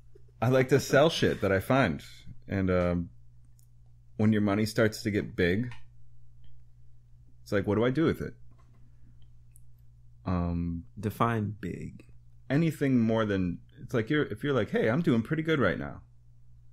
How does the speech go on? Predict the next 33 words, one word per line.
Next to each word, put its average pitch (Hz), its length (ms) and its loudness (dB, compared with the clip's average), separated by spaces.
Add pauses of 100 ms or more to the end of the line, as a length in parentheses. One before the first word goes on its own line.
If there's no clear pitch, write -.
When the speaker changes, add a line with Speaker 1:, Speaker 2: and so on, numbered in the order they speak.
(140)
Speaker 1:
you, 135 240 2 (100)
you 131 160 0
need 156 220 0
to 120 60 -2
take 120 340 -4
some 113 200 -4
of 98 60 0
that 90 160 0
money 95 420 0
and 87 240 -6 (100)
do 98 160 0
something, - 300 -6
make 98 200 -2
it - 180 -4 (120)
work 90 280 -2
for 78 280 -4
you. 71 200 -8 (180)
Speaker 2:
Mm-hmm. 98 240 -4 (680)
Speaker 1:
So, 87 480 0 (2250)
I 110 80 -4
guess 110 220 2
a 110 40 0
savings 101 380 2
account. - 300 -10 (640)
So, 110 100 -2
like, 92 240 0
you 120 120 2
know, 90 100 2
a 80 40 0
savings 139 300 4
account, 78 300 -4 (920)
what 226 140 2
it, - 160 -6